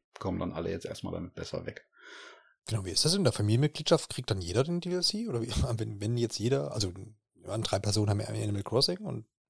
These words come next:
Speaker 1: Genau, jeder ist ja Mitglied jetzt des, äh,
Speaker 2: Genau,
Speaker 1: des
Speaker 2: dann kriegt
Speaker 1: Ninten-,
Speaker 2: auch jeder den
Speaker 1: genau,
Speaker 2: D L C.
Speaker 1: das, das funktioniert
Speaker 2: Ja,
Speaker 1: bei den
Speaker 2: ja.
Speaker 1: Super Nintendo Spielen und Tetris und so weiter. Das funktioniert da genauso. Jeder ist einfach vollwertiges Mitglied und kann sich dann
Speaker 2: Okay.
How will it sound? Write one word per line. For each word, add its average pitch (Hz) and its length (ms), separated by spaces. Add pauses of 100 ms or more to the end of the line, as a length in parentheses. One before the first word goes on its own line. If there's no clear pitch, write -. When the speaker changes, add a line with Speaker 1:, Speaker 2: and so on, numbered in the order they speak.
(220)
Speaker 1:
Genau, 135 360
jeder 123 260
ist 123 160
ja 113 160
Mitglied 123 460
jetzt - 300
des, - 340
äh, 92 300 (320)
Speaker 2:
Genau, 113 140
Speaker 1:
des 92 100
Speaker 2:
dann 104 100
kriegt 101 140
Speaker 1:
Ninten-, 120 100
Speaker 2:
auch 101 80
jeder 107 180
den 98 160
Speaker 1:
genau, 123 220
Speaker 2:
D 90 60
L 90 40
C. - 20
Speaker 1:
das, 90 180
das 104 120
funktioniert 110 400
Speaker 2:
Ja, 104 80
Speaker 1:
bei 104 80
den 98 280
Speaker 2:
ja. - 100
Speaker 1:
Super 107 180
Nintendo 101 380
Spielen 92 340
und 90 240 (300)
Tetris - 500
und - 180
so 85 100
weiter. 85 220
Das 87 80
funktioniert 95 400
da 87 60
genauso. 98 580 (520)
Jeder 104 260
ist 90 120
einfach 98 260
vollwertiges 101 640
Mitglied 113 440
und 92 240
kann 85 200
sich 90 160
dann 107 180
Speaker 2:
Okay. 85 240